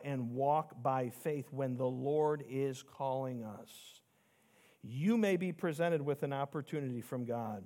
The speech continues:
but it's going to require faith. It's gonna require you to get out of that boat when you hear him say, "Come." Now, Peter didn't just jump out. He waited until Jesus said, "Come." Then he got out. This isn't just risk-taking. This is walking by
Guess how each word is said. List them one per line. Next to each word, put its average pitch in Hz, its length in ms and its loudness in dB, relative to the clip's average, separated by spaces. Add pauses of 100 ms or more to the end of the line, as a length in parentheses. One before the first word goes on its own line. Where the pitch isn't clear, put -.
(440)
but - 120 -4
it's - 140 -8
going 135 300 0
to 131 60 -2
require 117 540 -2 (100)
faith. 98 300 -12 (500)
It's - 80 -20
gonna 160 160 2
require 147 380 6
you 143 180 2
to 131 80 -2
get 127 140 2
out 156 160 10
of 160 80 10
that 143 200 4
boat 110 280 -6 (480)
when 147 180 0
you 139 100 0
hear 160 240 0
him 175 140 -2
say, 156 520 0 (140)
"Come." 113 320 -2
Now, 113 100 -6
Peter 147 220 -2
didn't 156 260 -6
just 156 160 -8 (300)
jump 175 320 4
out. 160 300 4 (580)
He 127 200 -6
waited 143 400 2
until 170 240 -2
Jesus 147 440 -2
said, 123 340 -2
"Come." 107 420 -2 (580)
Then 135 160 0
he 131 160 -2
got 110 320 -6
out. 90 380 -16 (240)
This 127 140 -10
isn't 139 180 -8
just - 240 -8 (100)
risk-taking. 131 800 -2
This 135 200 -6
is 113 100 -10
walking 131 520 -4
by 107 200 -6